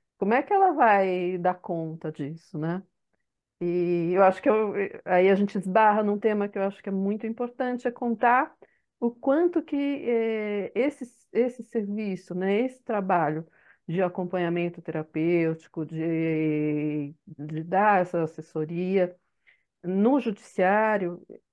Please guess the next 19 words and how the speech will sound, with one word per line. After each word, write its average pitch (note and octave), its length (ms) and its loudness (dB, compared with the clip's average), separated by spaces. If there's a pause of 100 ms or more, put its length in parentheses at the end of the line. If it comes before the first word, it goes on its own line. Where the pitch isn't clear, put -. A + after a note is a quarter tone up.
(140)
é B3+ 160 4
defasado, C4+ 840 0
porque A#3 500 0
os E4 160 -4
técnicos, F#3 800 -4 (560)
eles F4 340 -2
trabalham D#4 560 2 (160)
muito, G#3 600 4 (400)
muito. G3+ 460 -4 (600)
Eles D#4 260 4
não D4 120 4
atendem F4 460 2
só A#3 420 4
as G3 200 -4
crianças G3+ 400 -4
que - 80 -10
estão F3+ 200 -4
sendo E3+ 280 -4
destituídas E3 840 -2